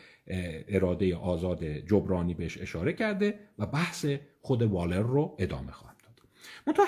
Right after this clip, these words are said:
حیفم اومد یه پاراگراف رو براتون که ترجمه کردم نخونم. چیز جالبیه، برای اینکه یه ذره برای من خیلی روشنگر بود. یه پاراگرافی هست از جورج وایت، اه، رایت، ببخشید، جورج رایت،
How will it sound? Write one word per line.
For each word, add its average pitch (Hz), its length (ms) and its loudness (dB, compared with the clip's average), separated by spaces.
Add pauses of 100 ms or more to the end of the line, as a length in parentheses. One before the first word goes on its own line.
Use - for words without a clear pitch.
حیفم 370 340 8
اومد 165 300 2
یه 202 80 4
پاراگراف 139 600 2
رو 170 100 0
براتون 127 600 0
که 117 100 -2
ترجمه 107 440 2
کردم 110 420 0
نخونم. 95 600 -2
چیز 190 240 -2
جالبیه، 120 500 4
برای 107 140 0
اینکه 127 320 0 (280)
یه 139 80 4
ذره 139 220 2
برای 156 200 4
من 180 100 6
خیلی 143 320 2
روشنگر 101 580 0
بود. 92 220 -4 (260)
یه 269 60 2
پاراگرافی 165 600 2
هست 147 260 2
از 110 240 2
جورج 135 400 6 (360)
وایت، 110 500 0 (160)
اه، 101 160 -6 (120)
رایت، 110 440 2
ببخشید، 92 440 -4
جورج 113 280 2
رایت، 98 460 -2